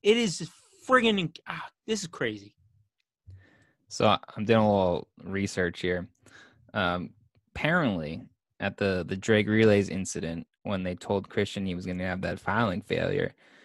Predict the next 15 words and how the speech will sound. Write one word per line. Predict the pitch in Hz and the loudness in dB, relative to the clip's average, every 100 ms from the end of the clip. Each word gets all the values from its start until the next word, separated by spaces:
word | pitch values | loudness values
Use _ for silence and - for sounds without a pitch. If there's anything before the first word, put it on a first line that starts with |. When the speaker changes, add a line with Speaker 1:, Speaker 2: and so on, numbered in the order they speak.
| _ | _
Speaker 2:
he | - 117 | -2 2
asked | 107 123 - | 4 4 2
if | 135 | 0
a | |
tester | 113 123 110 - 123 | 4 4 4 4 4
could | 117 101 | 2 2
find | - 104 110 | 2 2 4
him | 117 | 2
at | 107 78 | 4 2
Drake, | - 101 98 135 - _ _ - | 2 4 4 2 -8 _ _ 0
but | 87 - | 0 4
they | 87 | 4
wouldn't | 85 87 85 | 4 2 2
do | 80 104 | 4 6
it. | 120 - | 6 4